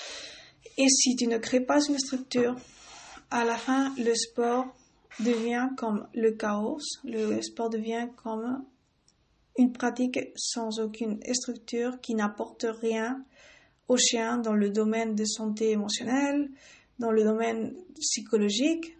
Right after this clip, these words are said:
dans le domaine même physique, d'accord ? Parce que ça ne l'en-, l'entraîne pas à se coordonner avec toi. Et en plus, dans ton lien amical, encore moins. Ça lui apporte.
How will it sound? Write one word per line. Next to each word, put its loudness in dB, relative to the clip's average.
dans 0
le 0
domaine 0
même -2
physique, -4
d'accord ? -6
Parce -6
que -4
ça -4
ne 0
l'en-, -2
l'entraîne -4
pas -4
à -8
se -4
coordonner -4
avec -6
toi. -4
Et 4
en 2
plus, 0
dans 0
ton -4
lien 0
amical, -2
encore -2
moins. -8
Ça -10
lui 2
apporte. -2